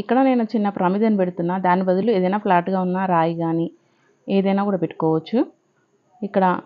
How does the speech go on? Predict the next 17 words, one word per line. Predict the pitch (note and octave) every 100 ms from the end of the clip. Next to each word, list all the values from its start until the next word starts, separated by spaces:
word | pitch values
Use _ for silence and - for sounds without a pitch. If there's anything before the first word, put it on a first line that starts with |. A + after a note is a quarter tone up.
| - _ -
మిక్స్ | G#3 -
చేసుకున్న | A#3 G#3 G3+ F#3+
గోధుమ | F3+ F3+ G3
పిండి | F#3 F#3
చక్కెరని | F3+ F#3 G#3+
దీని | G3+ F#3+
చుట్టూ | G3 G3+ G3+
వేసుకుంటున్నా. | F3 - D#3+ D#3 D#3 G3+ F4 - - - -
దీని | F#3 G3
మీద | F#3+ F#3
ఇప్పుడు | G#3 G#3
చిన్న | F#3+ F#3 E3+
గిన్నె | F3 F3+
పెట్టుకోవాలి. | F3 - D#3+ D#3 G3+ F4+ _ _ _ _ G3+
ఇక్కడైతే | G3+ G3 A3
నేను | G#3 G3
మూత | F#3